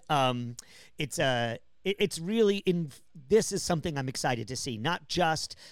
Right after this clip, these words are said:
this, I think this summer is gonna be crucial because of these kinds of statements that he's making. If he can't back up some of these things, he's going to try to run, he's go-, his main objective, you know, I'm sure we will see him at the U S Champs,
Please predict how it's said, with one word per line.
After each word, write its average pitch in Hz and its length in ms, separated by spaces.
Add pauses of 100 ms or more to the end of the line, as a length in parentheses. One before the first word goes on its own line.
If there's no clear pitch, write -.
(280)
this, - 360
I 160 40
think 175 140
this 170 160
summer 180 240
is 165 80
gonna 160 140
be 135 100
crucial 151 400
because 131 320
of 127 100
these 127 140
kinds 135 320
of 113 60
statements 143 400
that 135 60
he's 113 140
making. 127 300
If 110 60
he - 60
can't - 360
back 127 320
up 139 240 (560)
some 143 200
of 123 100
these 127 160
things, 120 380
he's 175 200
going 175 380
to 156 120
try 135 280
to 135 200
run, 131 360 (320)
he's 127 160
go-, 180 100
his 139 220
main 160 260
objective, 135 520
you 131 80
know, 127 80
I'm 120 160
sure - 240
we 143 120
will 131 120
see 147 180
him 127 160
at 117 140
the 117 100
U 143 320
S - 320
Champs, 139 480